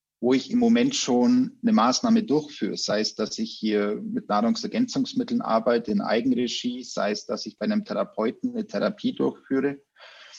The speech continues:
Und wenn das der Fall ist, dass in diesem Befund dann Dinge angesprochen werden, die momentan in Arbeit sind, egal ob jetzt mit oder ohne ärztliche Mitwirkung, dann ist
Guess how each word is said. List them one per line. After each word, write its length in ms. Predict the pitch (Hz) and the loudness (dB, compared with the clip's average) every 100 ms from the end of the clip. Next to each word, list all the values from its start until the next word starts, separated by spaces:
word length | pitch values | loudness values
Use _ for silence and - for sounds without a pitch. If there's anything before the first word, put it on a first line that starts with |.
| - _ _ _ | -20 _ _ _
Und 520 | 117 120 123 117 - _ _ | 4 6 6 2 -12 _ _
wenn 160 | 120 117 | 2 4
das 280 | 143 - | 4 2
der 100 | - | -2
Fall 260 | 127 107 123 | -2 2 2
ist, 300 | 131 113 - | 2 -2 0
dass 220 | 110 - | -2 -2
in 180 | - 117 | -4 -2
diesem 300 | 113 113 113 | -2 -2 -2
Befund 440 | 104 - 127 - | -4 -2 -4 0
dann 440 | 135 123 123 127 - _ _ _ | 2 4 4 2 -8 _ _ _
Dinge 240 | 131 131 - | 2 4 4
angesprochen 680 | 131 139 - - - 104 | 2 2 0 -2 0 -2
werden, 260 | 104 - 104 | -4 -2 0
die 100 | 110 | 4
momentan 560 | 110 131 135 117 113 | 4 6 4 4 4
in 80 | 113 | 4
Arbeit 400 | 101 120 120 107 | 4 4 4 2
sind, 380 | - 104 - _ _ _ _ _ _ _ _ _ | 0 -8 -10 _ _ _ _ _ _ _ _ _
egal 280 | - 101 107 | 0 2 4
ob 120 | 113 | 2
jetzt 260 | 98 98 - | 0 -8 -6
mit 180 | 120 104 | -6 -4
oder 180 | - - | -4 -2
ohne 240 | 226 240 | 2 2
ärztliche 540 | 196 214 - 202 196 | 0 -8 -6 -6 -4
Mitwirkung, 560 | 202 254 - - - - _ - _ - - _ - | -4 -4 -8 -12 -16 -20 _ -20 _ -20 -20 _ 0
dann 220 | 110 120 | 2 4
ist 440 | - 123 - - | 2 -2 -4 -10